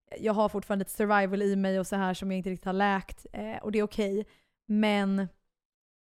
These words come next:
det här med att vara perfekt och att behöva se perfekt ut och vara perfekt har förändrats jättemycket.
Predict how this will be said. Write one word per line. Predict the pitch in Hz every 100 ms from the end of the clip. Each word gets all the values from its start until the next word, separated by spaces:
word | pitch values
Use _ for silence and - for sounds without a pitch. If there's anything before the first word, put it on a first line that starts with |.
| -
det | 214
här | 226 220
med | 208
att |
vara | 208
perfekt | 202 196 - 233 - -
och | 208
att |
behöva | 208 196
se | 185 262 226
perfekt | - - - 196 -
ut | 196
och | 196
vara | 214 202
perfekt | 208 185 196 - - _ _ -
har | 196
förändrats | - 196 196 190 185 -
jättemycket. | 196 180 214 196 - 196 185 - -